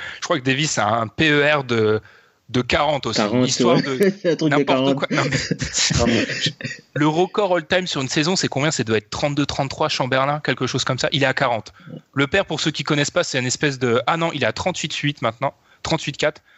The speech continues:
Speaker 1: C'est
Speaker 2: Mm.
Speaker 1: une espèce de mélange, euh, savant de tous les stats qui te donne un nombre sur le niveau du joueur. La moyenne de la ligue, c'est quinze, je crois. Il est à trente-huit.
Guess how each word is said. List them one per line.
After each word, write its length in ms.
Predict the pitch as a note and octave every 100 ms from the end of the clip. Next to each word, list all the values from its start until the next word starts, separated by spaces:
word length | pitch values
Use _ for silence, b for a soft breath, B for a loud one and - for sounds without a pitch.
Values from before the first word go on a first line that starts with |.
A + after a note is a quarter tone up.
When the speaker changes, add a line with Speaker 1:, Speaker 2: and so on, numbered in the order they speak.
| b b
Speaker 1:
C'est 180 | - C#3
Speaker 2:
Mm. 40 | C3
Speaker 1:
une 80 |
espèce 360 | C#3 - E3+ C#3+
de 100 | B2+
mélange, 600 | B2+ D3 D#3 E3 E3+ A#2+
euh, 200 | A#2 A2+
savant 400 | A2+ - D3 D3+
de 40 | D#3
tous 180 | - E3
les 140 | D#3
stats 240 | C#3+ - D#3+
qui 180 | - C3
te 40 |
donne 180 | B2 B2 -
un 160 | D3
nombre 360 | D#3+ E3 D#3 B2+ b b -
sur 160 | -
le 60 | C3
niveau 200 | C#3 C#3
du 120 | C3+
joueur. 280 | C3+ D3+ D#3+
La 100 | C#3
moyenne 240 | C3 D3 C#3+
de 80 |
la 80 | C3+
ligue, 180 | C#3+ D3+
c'est 160 | - A#2
quinze, 320 | - E3 E3
je 80 | -
crois. 220 | - D3
Il 120 | D3
est 20 | B2+
à 60 |
trente-huit. 560 | C3 C#3+ C3 G#2 -